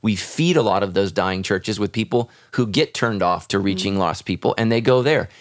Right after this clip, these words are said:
Speaker 1: And guess what? They go there, and that church still doesn't grow
Speaker 2: Mm-hmm.
Speaker 1: because they don't wanna grow. What they want is all their friends, and that's it. And they don't want things to change. Look, we have to want what God wants. We have to love what Jesus loves. And Jesus loves lost people.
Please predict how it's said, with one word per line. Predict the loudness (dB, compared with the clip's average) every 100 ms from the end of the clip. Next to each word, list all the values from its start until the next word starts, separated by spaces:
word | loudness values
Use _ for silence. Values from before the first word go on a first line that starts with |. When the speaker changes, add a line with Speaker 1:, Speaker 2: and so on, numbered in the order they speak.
| -4
Speaker 1:
And | 0
guess | 2 2 2
what? | 0 2
They | 0
go | 4 4
there, | 4 2 2
and | 0
that | 0 -2
church | -4
still | -4 -2 2 2
doesn't | 2 0 -2
grow | -2 -4 -8 -8
Speaker 2:
Mm-hmm. | -8 -6 -2
Speaker 1:
because | 0 2
they | 2
don't | 2 0
wanna | 0 -2
grow. | -2 -4 -6 _ 0
What | 2
they | 2
want | 2 2
is | 2
all | 2 2
their | 4 2
friends, | 0 0 0 -2 -2
and | 0
that's | 0 0 0
it. | 0
And | 2
they | 2
don't | 2 2 2
want | 0 0
things | -2 -2 -2
to | -4
change. | -2 -2 -2 -4 -10 -20 -20 _ _ _ -2
Look, | 0 -2 -10 -4
we | 0 2
have | 0 0
to |
want | 0 0 0
what | -2 0
God | 0 2
wants. | -2 -6 -2
We | 0
have | 0
to | 0
love | 2 2 2
what | -2
Jesus | -2 -2 -2
loves. | -2 -2
And | -4 -2
Jesus | -2 -2 -2 -2
loves | -2 0 0
lost | 2 2 0 -2
people. | -4 -2 -8